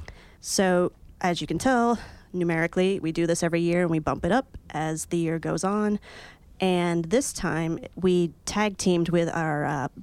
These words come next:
buddies in the U K, Traveler U K, Double L, and we shared intel. We talked about their lists, our lists, where we were all looking, where our readers were interested in. And, uh, so we had a much broader view of it,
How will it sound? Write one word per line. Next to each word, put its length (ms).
buddies 380
in 140
the 60
U 180
K, 420
Traveler 400
U 160
K, 380
Double 320
L, 240
and 180
we 80
shared 540
intel. 580
We 180
talked 280
about 280
their 200
lists, 360
our 160
lists, 260
where 240
we 100
were 140
all 260
looking, 540
where 220
our 140
readers 440
were 80
interested 540
in. 240
And, 340
uh, 220
so 100
we 80
had 140
a 40
much 240
broader 400
view 320
of 160
it, 80